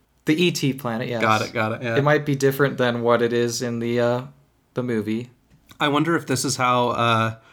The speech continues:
Speaker 2: if they're using their watches to get there and back faster.
Speaker 1: Ah.
Speaker 2: Uh, 'cause we have not gotten mention of any, uh,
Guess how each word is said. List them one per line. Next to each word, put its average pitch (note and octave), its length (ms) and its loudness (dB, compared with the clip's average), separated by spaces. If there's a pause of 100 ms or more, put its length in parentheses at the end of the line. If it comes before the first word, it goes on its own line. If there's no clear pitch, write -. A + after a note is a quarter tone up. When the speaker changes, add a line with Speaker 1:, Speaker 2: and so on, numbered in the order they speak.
Speaker 2:
if - 120 0
they're C#3 80 2
using C3 280 0
their A#2 140 2
watches A#2 640 -2
to - 120 -6
get D#3 360 -4
there D#3+ 380 0
and D#3+ 120 0
back D#3+ 280 2
faster. F3 600 2
Speaker 1:
Ah. C#3+ 1040 -4 (240)
Speaker 2:
Uh, A2+ 300 2
'cause A2+ 260 0
we C3 100 4
have C3 220 2
not A#2+ 380 2
gotten A#2 320 2
mention A2 380 0
of A2 140 -2
any, G#2+ 420 0
uh, G#2 320 0